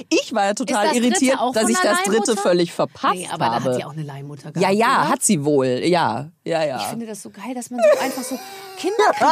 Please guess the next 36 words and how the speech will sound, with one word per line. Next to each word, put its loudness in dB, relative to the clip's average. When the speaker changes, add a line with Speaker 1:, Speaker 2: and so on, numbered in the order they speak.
Speaker 2:
Ach 0
Speaker 1:
<laughs> 4
Speaker 2:
nein, -4
Speaker 1:
Geil. 2
Speaker 2:
das -2
Speaker 1:
Ja, -2
Speaker 2:
macht 4
die 4
Speaker 1:
ja. 2
Speaker 2:
Nachbarin 0
bei 0
Speaker 1:
Aber 2
das 2
Speaker 2:
uns. 0
Speaker 1:
machen 4
ganz 2
viele. -2
Vielleicht -10
Speaker 2:
Ja, 4
das -2
hat 2
auch 0
Speaker 1:
verarschen 4
Speaker 2:
die 2
Speaker 1:
die 2
Speaker 2:
Frau 4
Speaker 1:
uns 2
Speaker 2:
von 2
Speaker 1:
auch 2
Speaker 2:
Robbie 2
Speaker 1:
alle. 0
Speaker 2:
Williams -4
gemacht. -2
Speaker 1:
Ja, -2
ich -8
weiß. -6